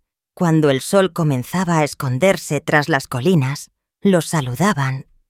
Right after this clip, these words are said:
y le daban las gracias por estar allí.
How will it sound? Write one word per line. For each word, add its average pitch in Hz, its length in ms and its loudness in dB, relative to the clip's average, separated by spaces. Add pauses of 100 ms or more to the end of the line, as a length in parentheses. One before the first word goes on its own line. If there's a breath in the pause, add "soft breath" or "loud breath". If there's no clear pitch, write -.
(180)
y 202 140 2
le 170 140 4
daban 190 400 2
las 135 180 2
gracias 156 520 0
por 151 180 0
estar 160 320 -2
allí. 127 320 -6